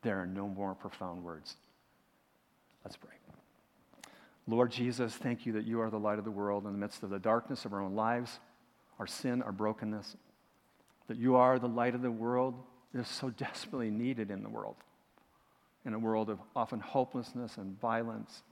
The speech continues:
and cynicism and despair. Lord, help us to be that light, to shine your light with love and grace and truth in this moment, in our cultural moment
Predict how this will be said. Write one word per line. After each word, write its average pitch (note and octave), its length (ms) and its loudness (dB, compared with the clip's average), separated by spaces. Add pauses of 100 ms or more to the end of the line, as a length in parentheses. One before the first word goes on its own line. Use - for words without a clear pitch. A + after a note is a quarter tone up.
(800)
and G#2 100 -10
cynicism B2+ 760 0
and G#2+ 100 -8
despair. A#2+ 580 -2 (3000)
Lord, B2 200 4
help - 180 -2
us B2+ 240 -2
to - 100 -6
be A2 160 -6
that A#2 240 -10
light, - 200 -12 (1200)
to - 80 -12
shine C3 460 0
your C#3 140 2
light A#2+ 340 2
with A#2+ 140 -6
love A#2 360 -2 (600)
and A2 160 -4
grace A2+ 360 0
and A#2 100 -2
truth F2+ 280 -8 (1400)
in G2+ 180 -2
this D3 240 2
moment, A#2 360 2 (920)
in A2 200 -4
our D3+ 260 4
cultural - 460 -4
moment G2+ 340 -12